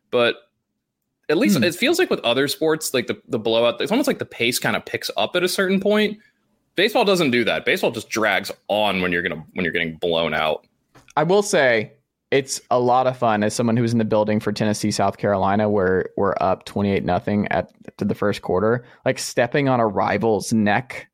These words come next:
Speaker 2: that early and being in the building for that for football and just overpowering a team and just really, really burying, uh, the opposing football team is just
Speaker 1: Yeah, but
Speaker 2: a
Speaker 1: at least,
Speaker 2: lot of
Speaker 1: I mean,
Speaker 2: fun.
Speaker 1: the nice thing with, like, college football is you get the running clock, right?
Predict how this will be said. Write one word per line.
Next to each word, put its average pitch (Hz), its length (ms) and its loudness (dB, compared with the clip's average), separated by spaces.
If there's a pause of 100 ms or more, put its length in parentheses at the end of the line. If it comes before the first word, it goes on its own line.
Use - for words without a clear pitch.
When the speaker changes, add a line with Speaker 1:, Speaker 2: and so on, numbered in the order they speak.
(120)
Speaker 2:
that 117 180 2
early 127 260 4
and 117 100 2
being 113 120 2
in 110 80 2
the 107 80 2
building 101 320 2
for 123 100 -2
that 120 180 0
for 107 120 -4
football 120 460 0
and 104 180 -2
just - 380 -2 (320)
overpowering 110 680 0
a 110 40 2
team 110 260 0
and 92 120 -2
just - 220 -4
really, 139 340 2
really 107 260 2
burying, 85 640 0 (380)
uh, 85 440 0 (300)
the 104 140 -4
opposing 98 400 -2
football 87 240 -4
team - 200 -6
is - 160 -6
just - 260 -6
Speaker 1:
Yeah, 262 80 2
but 233 80 2
Speaker 2:
a 233 40 2
Speaker 1:
at 269 40 0
least, 320 140 0
Speaker 2:
lot - 80 -4
of 226 40 0
Speaker 1:
I 233 40 4
mean, 262 100 2
Speaker 2:
fun. 233 60 -2
Speaker 1:
the 247 60 0
nice 254 180 2
thing 269 80 2
with, 247 100 0
like, 208 140 0
college 185 280 0
football 165 240 0
is 120 100 -2
you 127 40 -2
get 123 140 -2
the 123 80 0
running 113 260 2
clock, 95 400 -2
right? 107 220 2